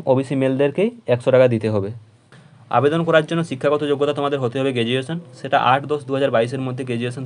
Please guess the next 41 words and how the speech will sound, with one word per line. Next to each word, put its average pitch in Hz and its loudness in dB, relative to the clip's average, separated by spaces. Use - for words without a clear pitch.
থাকলেই 123 -6
তোমরা 131 -2
আবেদন 110 -2
করতে 110 -10
পারবে। 101 -14
মিনিমাম 151 -2
কোয়ালিফিকেশন 151 0
তোমাদের 151 -2
গ্র্যাজুয়েশন 135 -4
থাকতে 131 -8
হবে। 160 -4
কিছু 135 -10
কিছু 160 -4
পোস্ট 135 -4
রয়েছে 143 0
যেখানে 135 -4
তোমাদের 135 -4
মাস্টার 123 0
ডিগ্রি 151 -4
চাওয়া 143 4
হয়েছে 151 -4
এবং 131 -2
কিছু 139 -12
কিছু 151 -8
পোস্টে 127 -4
তোমাদের 139 -4
পার্সেন্টেজ 123 0
চাওয়া 104 0
হয়েছে। 98 -12
বাকি 117 2
যেসব 151 -2
পোস্ট 131 -4
রয়েছে 143 0
প্রত্যেকটার 147 0
ক্ষেত্রেই 147 -4
কিন্তু 135 -6
গ্র্যাজুয়েশনে 139 -2
মিনিমাম 139 -4
নাম্বারে 127 0
পাস 113 0
করলেই, 139 -4